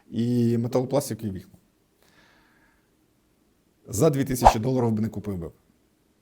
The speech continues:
Тут жаб хіба що лякати. В селі в Київській області за такі гроші. Вибачте мене. Друзі, нагадую, що Козин, Кончезаспа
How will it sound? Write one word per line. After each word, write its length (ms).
Тут 220
жаб 240
хіба 240
що 160
лякати. 360
В 120
селі 300
в 80
Київській 380
області 380
за 140
такі 220
гроші. 360
Вибачте 360
мене. 200
Друзі, 240
нагадую, 380
що 240
Козин, 420
Кончезаспа 840